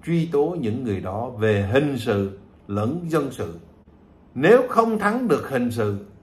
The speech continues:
thì truy tố về dân sự. Ở bên Mỹ là như thế. Nên họ định nghĩa khủng bố là gì ở bên Mỹ. Gây những sự bức xúc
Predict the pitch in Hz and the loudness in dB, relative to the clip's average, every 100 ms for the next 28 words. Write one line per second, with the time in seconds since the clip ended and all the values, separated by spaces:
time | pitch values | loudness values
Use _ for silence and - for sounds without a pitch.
0 | - 110 101 - 170 175 165 156 170 185 | -10 -6 -6 -4 -4 -4 -2 -2 -2 -4
1 | 113 87 82 110 101 90 - - - - | -4 -6 -6 -6 -8 -10 -14 -20 -20 -20
2 | _ - - - _ _ - - - 127 | _ -20 -20 -20 _ _ -20 -20 -6 -2
3 | 147 147 127 107 151 117 92 104 107 113 | 0 0 0 0 -2 -4 -6 -8 -8 -10
4 | - - - _ _ _ - _ - 117 | -14 -20 -20 _ _ _ -20 _ -16 -2
5 | 139 135 120 120 139 139 143 143 135 127 | 0 2 0 0 2 2 2 0 0 -2
6 | 165 - 135 165 190 226 226 131 101 101 | -4 -4 -4 0 2 4 4 2 0 -2
7 | 92 82 - 107 131 127 120 95 107 - | -4 -8 -10 -8 -6 -4 -4 -4 -6 -12
8 | - - - - - - 127 185 208 202 | -20 -20 -20 -20 -20 -14 -2 2 4 4
9 | 185 139 170 - - 117 107 101 - - | 0 -2 -4 -6 -4 -4 -4 -6 -10 -2
10 | 208 240 - - 240 | 0 0 -2 -2 -2